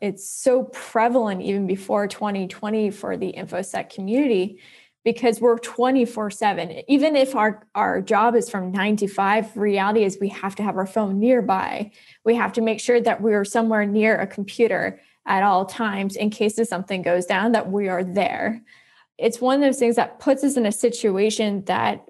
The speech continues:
because we're around the clock, always working, even if we're taking time off, we know that there could be that call where we have to suddenly get on a computer. We never get to have a moment of zen,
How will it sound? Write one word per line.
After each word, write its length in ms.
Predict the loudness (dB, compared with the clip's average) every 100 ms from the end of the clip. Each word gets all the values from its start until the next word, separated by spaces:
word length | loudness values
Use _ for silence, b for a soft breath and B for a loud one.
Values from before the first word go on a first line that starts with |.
| -6
because 560 | -6 -6 -2 2 2 2
we're 240 | 0 2
around 260 | 2 0 -2
the 80 |
clock, 440 | -6 -2 0 0 -2
always 380 | 0 0 -2 -2
working, 420 | -4 -4 -6 -6
even 300 | -2 0 2
if 120 | 0
we're 100 | -2
taking 280 | -4 -4 -4
time 300 | -4 -6 -2
off, 240 | -2 -2
we 100 | -2
know 220 | -2 -2 0
that 320 | 0 0 -6 B B B -2
there 160 | 0
could 160 | 0 -2
be 100 | 0
that 280 | 2 0 0
call 280 | 2 2 4
where 160 | 2
we 200 | 4 2
have 200 | 0 -4
to 80 | -6
suddenly 320 | -4 0 2
get 200 | 4 4
on 260 | 2 2 0
a 100 | 0
computer. 640 | 0 -2 2 4 4 0 B B B B _ _ _ _ _ 0
We 160 | 2
never 420 | 4 4 4 4 2
get 340 | 2 0 0
to 120 | -4
have 320 | -4 0 2
a 120 | 2 0
moment 480 | -2 -4 -4 -6 -4
of 260 | -4 -4 -6 -8
zen, 420 | -2 2 2 0